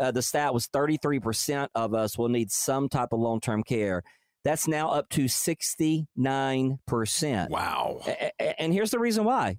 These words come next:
Speaker 1: We are living longer,
Speaker 2: Mm-hmm.
Speaker 1: so we have more opportunity to get sick.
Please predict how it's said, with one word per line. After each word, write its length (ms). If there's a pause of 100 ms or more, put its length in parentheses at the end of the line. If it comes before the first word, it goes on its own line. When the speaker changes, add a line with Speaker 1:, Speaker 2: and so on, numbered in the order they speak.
Speaker 1:
We 280
are 240
living 440
longer, 480 (220)
Speaker 2:
Mm-hmm. 140
Speaker 1:
so 160
we 120
have 260
more 320
opportunity 600
to 80
get 220
sick. 380